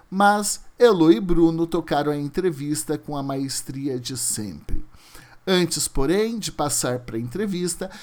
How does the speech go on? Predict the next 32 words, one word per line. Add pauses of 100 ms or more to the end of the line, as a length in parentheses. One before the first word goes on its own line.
(180)
quero
contar
uma
brevíssima
crônica
pessoal. (340)
Passei
na
casa
da
minha
mãe, (320)
uma
semana
antes
da
eleição, (480)
para
dar
um
beijo
nela (140)
e
pedir
a
bênção. (320)
Sim, (160)
sou
desse
tipo
de
pessoa.